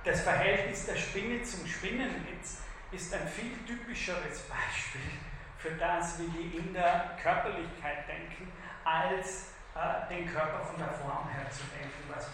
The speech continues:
in Griechenland so stark passiert ist. Nicht umsonst haben noch die Klassiker, Winkelmann und so, die Griechen die Augenmenschen, die an den Formen kleben, äh, bezeichnet. Ja, sozusagen die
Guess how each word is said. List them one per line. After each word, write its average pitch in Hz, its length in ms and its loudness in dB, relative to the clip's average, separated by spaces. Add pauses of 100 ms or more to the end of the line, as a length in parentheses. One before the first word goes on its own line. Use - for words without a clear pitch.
(160)
in 160 80 -2
Griechenland 160 640 -4
so - 140 -8
stark 135 360 -6 (380)
passiert 123 440 -6 (160)
ist. - 200 -12 (1300)
Nicht 160 180 -4
umsonst 156 580 -2
haben 151 160 2
noch 151 220 0
die - 180 -8
Klassiker, 165 640 -2
Winkelmann 160 720 -4
und 160 80 -6
so, 151 80 -6 (640)
die 139 320 -6 (140)
Griechen 165 500 -4
die 165 160 -6 (140)
Augenmenschen, 156 1040 -4
die - 160 -8
an 139 240 -6
den 151 140 -6 (160)
Formen 147 560 -4
kleben, 131 600 -6 (600)
äh, 160 320 -2
bezeichnet. - 880 -2
Ja, 151 240 -4
sozusagen 143 720 -6
die 139 140 -10